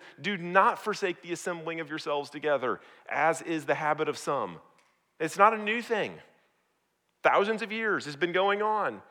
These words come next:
We wanna set it aside. Man, you don't like the vision of the church, where things are going, don't know what those pastors are up to. What do we say then? "Well, that's okay, just find a new one."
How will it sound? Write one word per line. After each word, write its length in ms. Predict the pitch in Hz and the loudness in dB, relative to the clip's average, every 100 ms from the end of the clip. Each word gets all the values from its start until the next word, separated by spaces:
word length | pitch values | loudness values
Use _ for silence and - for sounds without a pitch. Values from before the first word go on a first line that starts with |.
| _ _ | _ _
We 80 | 151 | -6
wanna 180 | 185 160 | -2 -4
set 260 | - 170 | 2 4
it 100 | 202 | 4
aside. 540 | 202 220 214 202 120 95 - _ _ _ _ _ _ _ _ _ _ _ _ _ _ _ _ _ _ _ _ _ _ _ _ _ _ _ _ _ _ _ _ _ _ _ _ _ _ | 0 0 2 0 -2 -6 -18 _ _ _ _ _ _ _ _ _ _ _ _ _ _ _ _ _ _ _ _ _ _ _ _ _ _ _ _ _ _ _ _ _ _ _ _ _ _
Man, 120 | 131 | -10
you 80 | 143 | -6
don't 100 | 135 | -4
like 160 | 139 139 | -4 -6
the 80 | |
vision 340 | 113 127 131 120 | -2 -2 -2 -6
of 100 | 98 | -10
the 80 | - | -10
church, 520 | 131 104 - - - _ | -10 -10 -12 -12 -14 _
where 140 | 110 147 | -8 -6
things 240 | 147 143 | -6 -8
are 60 | 135 | -4
going, 360 | 131 131 127 | 0 0 -2
don't 100 | 110 | -4
know 40 | 135 | -8
what 40 | |
those 120 | 143 | -8
pastors 420 | - 127 139 147 139 | -6 -8 -8 -12 -6
are 120 | 143 | -4
up 120 | 143 | -4
to. 320 | 165 143 110 - _ _ _ _ _ _ _ _ _ _ _ _ - | -8 -8 -10 -14 _ _ _ _ _ _ _ _ _ _ _ _ -4
What 80 | 151 | -2
do 40 | |
we 100 | 180 | 0
say 220 | 180 185 185 | 0 0 2
then? 140 | 214 | 0
"Well, 120 | 175 | -2
that's 200 | 226 247 | -10 -6
okay, 220 | 220 202 208 | -6 -6 -10
just 180 | 233 | -8
find 160 | - 214 | -10 -10
a 40 | |
new 160 | 214 254 | -10 -12
one." 260 | 311 233 | -14 -16